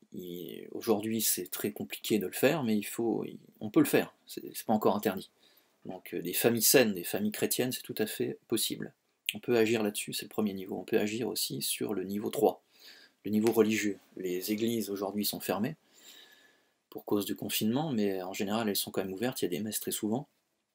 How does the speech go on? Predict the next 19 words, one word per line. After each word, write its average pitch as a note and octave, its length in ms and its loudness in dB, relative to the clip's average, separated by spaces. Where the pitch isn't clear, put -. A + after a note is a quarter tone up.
On G#2+ 80 -2
peut B2+ 140 4
s'y - 160 10
rendre, A2+ 420 6
si - 200 -4
on G#2 100 2
a G2+ 280 2
la F2+ 140 -6
chance A#2 320 0
d'avoir G2 380 0
des F#2+ 80 -4
messes F#2+ 160 -4
traditionnelles, G2+ 520 -2
on F#2+ 80 -8
peut - 120 -6
y F#2+ 80 0
aller, G2 160 0
bien F#2 120 -4
entendu, G2 380 -8